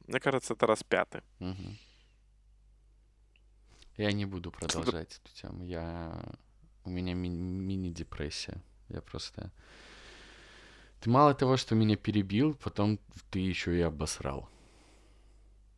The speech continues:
Speaker 2: Э, шутка.
Speaker 1: Ну, чувак, ну жизнь ведь, она
Speaker 2: Мгм.
Speaker 1: такая штука.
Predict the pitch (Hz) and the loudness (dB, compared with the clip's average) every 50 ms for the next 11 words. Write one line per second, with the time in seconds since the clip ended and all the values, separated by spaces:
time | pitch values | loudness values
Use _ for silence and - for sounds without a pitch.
0 | - - _ - _ - - - - 80 85 - - - - - - - - - | -20 -20 _ -20 _ -18 -14 -12 -12 -12 -12 -14 -14 -12 -6 -4 -4 -4 -4 -4
1 | - - 143 - - - 151 135 107 104 98 - 117 131 143 147 160 170 156 135 | -2 0 0 2 6 8 10 12 12 10 10 8 4 2 4 6 6 4 4 4
2 | 120 107 104 101 95 - 104 104 104 104 101 98 92 - - 120 - - 131 120 | 2 2 2 0 0 -2 -2 0 0 2 0 0 -4 -4 -4 -4 -2 0 2 2
3 | 107 - - - - 120 - - - - - | 2 2 0 -2 -4 -6 -4 -2 -2 -2 -2